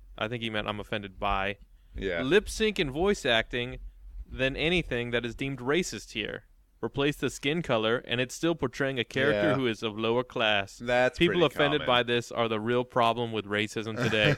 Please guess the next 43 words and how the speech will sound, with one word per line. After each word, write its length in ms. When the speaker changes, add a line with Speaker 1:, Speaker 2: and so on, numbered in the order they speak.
Speaker 2:
Yeah, 160
Speaker 1:
But 100
they're 240
the, 180
Speaker 2:
yeah. 40
Speaker 1:
wait, 180
people 160
Speaker 2:
That's 220
Speaker 1:
who 200
are 60
offended 580
are 120
the 80
problem 420
with 140
racism? 320
Speaker 2:
That 360
is 340
what 260
is 160
really 280
getting 280
my 160
goat, 320
is 180
that 180
the 120
entire 520
comment 560
thread 480
is 180
people 320
saying, 460
"I'm 260
not 220
racist, 720
you're 460
racist. 720
I 220
don't 260
see 300
color." 520
<laughs> 40